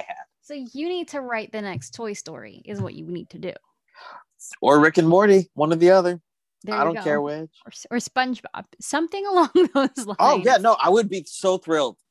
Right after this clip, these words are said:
Speaker 1: All of those things, I'm fans of. You named a bunch of things that I idolize.
Speaker 2: <laughs>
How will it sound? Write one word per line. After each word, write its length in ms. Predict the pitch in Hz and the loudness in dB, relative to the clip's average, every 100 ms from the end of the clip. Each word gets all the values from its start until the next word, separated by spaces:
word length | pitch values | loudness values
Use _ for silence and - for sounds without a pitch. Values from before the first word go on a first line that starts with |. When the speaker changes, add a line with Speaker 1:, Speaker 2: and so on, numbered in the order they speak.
| _ _ _ | _ _ _
Speaker 1:
All 260 | 131 151 175 | 0 2 2
of 80 | 185 | 0
those 240 | 202 202 | -2 -4
things, 280 | 214 214 190 | -8 -10 -8
I'm 180 | 143 143 | -8 -4
fans 340 | 139 131 104 | -4 -4 -10
of. 100 | - - | -14 0
You 140 | 135 | 2
named 240 | 165 156 139 | 4 2 -2
a 60 | |
bunch 260 | 123 139 160 | 0 0 0
of 100 | 151 | 0
things 340 | 135 131 123 | 0 -2 -6
that 140 | 120 - | -6 -4
I 360 | 120 123 120 117 113 | 0 2 2 0 -4
idolize. 800 | 110 87 80 - - _ 202 - _ _ - 359 | -10 -10 -18 -18 -20 _ -20 -20 _ _ -8 -6
Speaker 2:
<laughs> 20 | 370 | -6